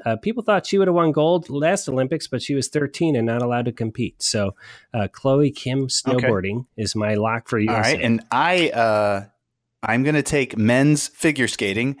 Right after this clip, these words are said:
Speaker 2: Nathan Chen, I believe, is the top figure skater. Maybe you could help me out on that one, Maestro. I'm sure you know.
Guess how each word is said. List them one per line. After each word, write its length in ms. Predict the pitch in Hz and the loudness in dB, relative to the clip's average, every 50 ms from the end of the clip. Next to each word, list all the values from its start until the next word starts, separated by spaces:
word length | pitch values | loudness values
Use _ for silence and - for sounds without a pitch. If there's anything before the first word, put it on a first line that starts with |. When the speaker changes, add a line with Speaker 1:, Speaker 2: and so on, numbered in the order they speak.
| - - | -12 -6
Speaker 2:
Nathan 460 | - 110 113 135 170 - - 190 185 156 | -2 0 2 2 2 2 2 0 0 0
Chen, 520 | - - 170 175 170 127 101 95 95 - | 0 0 0 2 0 0 0 -2 -4 -6
I 120 | - 104 104 | -8 -8 -6
believe, 360 | 95 110 101 104 104 101 98 | -4 -4 -4 -2 -4 -4 -6
is 320 | - - 107 101 95 - | -6 -6 -4 -4 -4 -6
the 200 | - 117 107 98 | -6 -6 -6 -6
top 400 | 98 - - - 135 123 - - - | -6 -6 -4 -2 -2 -2 -2 -6 -10
figure 340 | - - 143 123 110 110 98 | -6 -4 -4 -2 -2 -4 -6
skater. 400 | - - 104 98 98 117 127 123 | -4 -6 -6 -4 -2 -2 -4 -4
Maybe 260 | 120 101 123 123 117 117 | -4 -4 -4 -4 -4 -6
you 60 | 113 | -6
could 120 | 120 107 | -4 -2
help 140 | 110 120 98 | 0 0 0
me 100 | 117 113 | 0 0
out 160 | 110 113 - | 0 0 -2
on 200 | - 104 101 104 | -2 -2 -2 -2
that 160 | 104 107 - | -2 -2 -4
one, 140 | 101 101 98 | -2 -2 0
Maestro. 360 | 101 104 107 104 - - 117 | 2 0 0 0 0 0 0
I'm 80 | 110 107 | -2 0
sure 200 | - - - 117 | -2 -2 -2 -2
you 160 | 110 104 101 | -2 0 0
know. 320 | 104 120 131 131 117 113 | 0 2 2 2 2 0